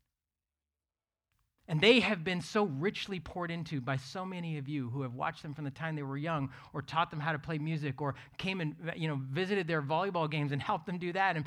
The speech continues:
people who have become family with us. We'd say, "Oh my gosh, like, this has totally changed our lives." My heart,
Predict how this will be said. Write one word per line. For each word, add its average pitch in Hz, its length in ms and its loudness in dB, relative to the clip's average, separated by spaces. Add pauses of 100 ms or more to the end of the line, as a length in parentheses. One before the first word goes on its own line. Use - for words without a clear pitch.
(140)
people 190 220 -2
who 196 60 2
have 175 100 -2
become 185 320 -2
family 165 640 -4 (240)
with 156 200 0
us. 147 160 -6
We'd 147 160 -4
say, 135 280 -4
"Oh 170 100 -12
my 170 160 -8
gosh, 156 300 -6
like, 127 160 -8
this 160 180 -6
has 156 320 -6
totally 196 720 -6 (240)
changed 156 600 -2
our 123 160 -4
lives." - 560 -14 (840)
My 185 280 6
heart, 190 420 0